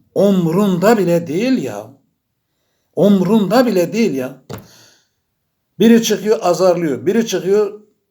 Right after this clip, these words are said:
sen Yunansın, biri çıkıyor sen Amerikalısın, biri çıkıyor sen şusun. Ya bu vatandaşın evladına niye öyle diyorsunuz?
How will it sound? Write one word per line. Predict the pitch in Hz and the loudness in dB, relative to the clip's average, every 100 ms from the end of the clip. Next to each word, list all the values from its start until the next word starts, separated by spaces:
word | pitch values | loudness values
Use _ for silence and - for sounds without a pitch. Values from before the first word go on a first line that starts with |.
| _ _ - | _ _ -14
sen | - 202 | -2 0
Yunansın, | 185 185 185 170 156 135 | 0 0 -2 -2 -4 0
biri | 202 233 | 0 0
çıkıyor | 180 196 190 | -2 0 0
sen | 190 | 0
Amerikalısın, | 170 160 175 170 175 160 - 131 | -4 -2 -2 -2 -4 -6 -8 -4
biri | 202 240 | -2 -2
çıkıyor | - 190 | 0 0
sen | 185 165 | 0 -4
şusun. | 131 175 156 | -4 -6 -4
Ya | 156 185 | -2 0
bu | 196 | 0
vatandaşın | 185 180 190 175 170 170 | -2 -2 -2 -2 -4 -4
evladına | 156 156 156 160 | -6 -4 -6 -6
niye | 127 160 | -6 -4
öyle | 202 147 | -4 -6
diyorsunuz? | 117 - _ _ _ | -12 -20 _ _ _